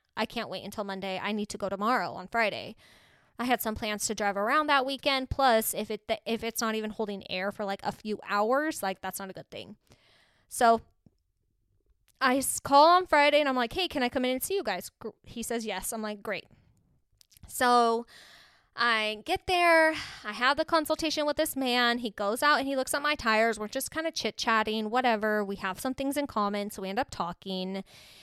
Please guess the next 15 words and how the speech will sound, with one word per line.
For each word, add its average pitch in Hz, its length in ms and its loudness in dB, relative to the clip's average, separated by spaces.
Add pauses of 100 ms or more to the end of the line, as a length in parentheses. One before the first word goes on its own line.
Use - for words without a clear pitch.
(280)
And 294 260 0
then 294 300 4
he 285 220 -4
gives 220 260 0
me 247 80 -4
the 269 140 -2
total 208 680 -2 (140)
for, 208 720 4
uh, 208 220 0
my 196 140 -4
two 202 200 -4
tires. 202 760 -4 (760)
And 262 520 4 (220)
the 254 100 6
total, 285 1120 6